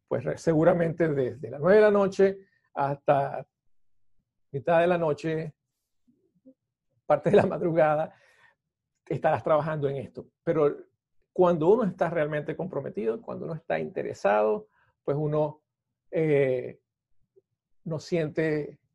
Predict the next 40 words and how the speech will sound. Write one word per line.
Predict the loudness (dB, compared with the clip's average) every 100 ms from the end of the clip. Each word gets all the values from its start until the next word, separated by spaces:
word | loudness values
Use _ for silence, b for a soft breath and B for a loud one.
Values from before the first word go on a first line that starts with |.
| _
que, | -6 -4
que | -4
el | -6
tiempo | -4 -4 -4
pasa. | -6 -8 -20 -20 _ -16
Más | -12
bien, | -10 -10 -12 -12
en | -10 -8
muchísimas | -8 -10 -8 -4 -4
oportunidades, | -4 -8 -8 -4 -2 -4 -6 B B -16
el | -10
tiempo | -10 -8
pasa | -10 -10 -2
tan, | 0 2 0
pero | 0 0
tan | -2 0
rápido | 2 4 4 4 2 B B _
que | -6
llegas | -2 2 2 2
a |
estar | 2 4 6 4 0 -10 _ _ _ _ _ _ _ _ _ _ _ _ _ _ _ _
tardes, | 2 2 0 -2 -6 _ _
tar-, | -2 -2 -2
muy | -4
tarde | -2 -2 -2
en | -4
la | -4
noche | -8 -8 -8
y, | -8 -8 -12 -14
y, | -14 -18 _ _ -18
y |
pues, | -12 -10 -12 -14 _ _ _ _ -8
ah, | -6 -6 -8 -12 -16 -18 _ _ _ _ _ _ _ _ -20
estás | -16 -8 -6
utilizando | -6 -6 -6 -4 -4
el, | -4
esa, | -4 -6 -2 -2 -2
ese | -6 -8
tiempo | -6 -6 -4
adicional. | -6 -6 -10 -12 -14 -20